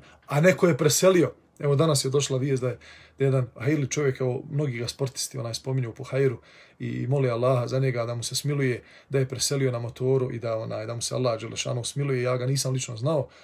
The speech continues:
ali eto, mnogi ljudi govore o njemu u hajru i, i dove za njega, pa i Allah dželešanu molim da mu se smiluje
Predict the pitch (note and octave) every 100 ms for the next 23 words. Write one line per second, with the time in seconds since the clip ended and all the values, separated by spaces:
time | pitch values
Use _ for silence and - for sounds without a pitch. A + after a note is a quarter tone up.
0 | - - - B2 C#3+ C#3 C#3 C#3 C3+ D3+
1 | B2+ C3 C#3+ C3 C#3 C3+ B2 - D#3+ D3+
2 | C3 - _ - - - C#3 C3+ C3 C3
3 | E3 D#3 C3+ D#3 D#3 C#3 C#3 - - _
4 | C3 D3 C#3+ C3 C#3 B2+ B2 A#2 C#3+ C#3
5 | B2+ C#3+ C3 A#2+ A#2 C3+ - D3+ D3 C3+
6 | A#2+